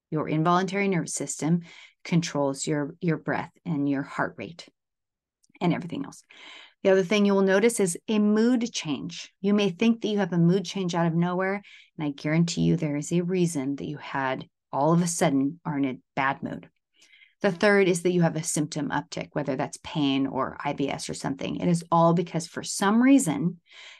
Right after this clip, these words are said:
your involuntary nervous system is detecting something emotionally, whether it's a smell or something familiar, um,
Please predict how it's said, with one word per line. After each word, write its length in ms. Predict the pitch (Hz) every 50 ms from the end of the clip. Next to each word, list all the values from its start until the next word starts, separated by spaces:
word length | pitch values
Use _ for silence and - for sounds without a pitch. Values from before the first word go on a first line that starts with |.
| _
your 280 | - 170 175 170 170 170
involuntary 600 | 139 175 170 165 151 151 147 156 165 160 147 147
nervous 300 | 143 143 143 143 165 -
system 320 | - 151 - - 147 143
is 140 | 151 143 139
detecting 580 | - - 160 170 - - 151 - - - 160 147
something 720 | - - - 214 220 233 226 - 147 127 127 151 208 240 240 - _ _ _ _ _ _ _ -
emotionally, 1000 | 156 156 160 165 165 165 165 170 - - 175 170 165 165 165 165 165 165 160 170 _ _
whether 240 | - 147 139 151 147
it's 260 | 147 139 - - -
a 40 | 165
smell 800 | 170 - - - - 165 156 160 170 170 165 165 165 156 160 - - - - - - -
or 120 | - 151
something 460 | - - - 180 175 170 175 180 175
familiar, 880 | 170 170 - 170 156 165 165 160 160 160 156 156 151 151 151 151 160 170 _ - - - - - - _ - -
um, 380 | 156 151 143 - - 147 156